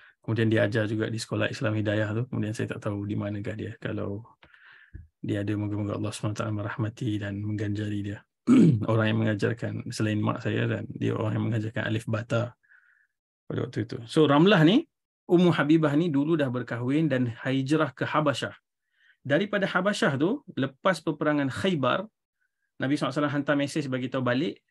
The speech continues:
dan waktu dia di sana lagi, apabila Ummu Habibah kematian suami ni, anak Abu Sufyan, eh, Nabi sallallahu alaihi wasallam sendiri mengahwini Ummu Habibah, dan perkahwinan itu dilakukan secara jarak jauh. Kita baru mungkin experience waktu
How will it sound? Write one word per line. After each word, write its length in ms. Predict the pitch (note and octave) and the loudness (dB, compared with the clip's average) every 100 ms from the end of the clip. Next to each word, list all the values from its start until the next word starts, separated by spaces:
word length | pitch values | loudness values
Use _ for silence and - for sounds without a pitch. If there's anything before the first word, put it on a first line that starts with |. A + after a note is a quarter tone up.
| - | -4
dan 400 | C3 D3 E3+ G3 _ | 2 2 2 -6 _
waktu 340 | C3+ C3 _ A3 | -6 -6 _ -2
dia 200 | F#3+ F#3+ E3 | 2 4 4
di 80 | |
sana 240 | D#3+ E3 F3 | 4 4 4
lagi, 320 | C#3+ C3 B2+ - | 2 0 -4 -8
apabila 480 | C3 C#3 D3+ D#3+ - | -6 2 6 6 4
Ummu 240 | D3 D3 | 4 4
Habibah 400 | C3+ C#3+ C#3+ C#3 | 2 0 0 -2
kematian 480 | - C3+ C3 C#3 B2 | 0 0 0 -2 0
suami 320 | C#3+ C3 C3+ | 0 2 4
ni, 80 | E3 | 4
anak 240 | E3 E3 | 4 2
Abu 160 | D3 C#3+ | 0 -2
Sufyan, 480 | E3+ D#3+ C3+ A#2 A3 | -2 0 0 0 -2
eh, 80 | - _ _ _ _ _ _ _ _ _ | -6 _ _ _ _ _ _ _ _ _
Nabi 320 | B2+ B2+ D3 | -2 2 2
sallallahu 400 | D3 C3+ C3 B2 | 2 0 0 0
alaihi 160 | A#2+ A#2+ | -2 -4
wasallam 240 | A#2 B2+ | -2 -2
sendiri 320 | A#2+ B2+ C3 | 0 0 2
mengahwini 720 | B2+ A#2+ A2+ A#2 A#2 A#2+ E3 - | 2 0 0 0 0 0 -2 -4
Ummu 320 | C3 A#2 A2 | -4 -2 -2
Habibah, 320 | A2+ A2+ G#2+ A2 | -2 -2 -2 0
dan 160 | A#2+ | 0
perkahwinan 560 | A#2 B2 B2+ B2+ C3+ C3 | 0 -2 0 2 2 2
itu 320 | B2+ C3+ D#3 | 0 2 4
dilakukan 560 | B2+ B2+ A#2+ B2+ C#3 B2+ | 4 2 0 -2 -4 -2
secara 400 | C3 A#2 B2 B2 | -4 -2 0 2
jarak 320 | A#2 A#2+ A2 | 2 2 0
jauh. 240 | A#2 A2 - _ _ _ _ _ _ _ | -2 -2 -6 _ _ _ _ _ _ _
Kita 320 | _ A#2+ C3 A#2+ | _ -2 0 4
baru 240 | B2 C3+ | 4 4
mungkin 400 | A#2 A2+ A#2+ A2 | 2 0 0 -2
experience 400 | A2+ - B2+ A#2 | -2 0 0 0
waktu 180 | A#2+ | -4